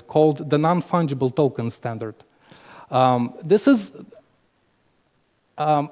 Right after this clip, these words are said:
here's the best way to think about this thing, because it, it, it's, it's kind of unintuitive when you start thinking about it.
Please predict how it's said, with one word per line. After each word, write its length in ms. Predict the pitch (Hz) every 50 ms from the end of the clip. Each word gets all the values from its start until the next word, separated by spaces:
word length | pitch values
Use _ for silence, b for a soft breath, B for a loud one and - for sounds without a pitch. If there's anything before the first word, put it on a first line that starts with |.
| - -
here's 360 | - - - 233 262 240 190 175
the 20 | 185
best 300 | 165 196 190 - - -
way 140 | 185 185 180
to 140 | 180 -
think 220 | - - 170 160 -
about 320 | 143 127 131 123 120 117
this 140 | 117 127 - - -
thing, 180 | 127 117 117 - - _ _ _ b b b b b b b b
because 200 | 151 139 175 180 190
it, 60 | 185 185
it, 100 | 180 175 175 - -
it's, 280 | 175 - - - - - -
it's 100 | 165 -
kind 180 | - - 214 226
of 80 | 190 - - - - _ -
unintuitive 600 | 160 170 170 165 156 143 - 170 165 151 151 131
when 160 | 123 131 131 127
you 60 | 120
start 220 | - - 135 123
thinking 260 | - - 139 135 -
about 240 | 120 107 113 110 104
it. 100 | 104 -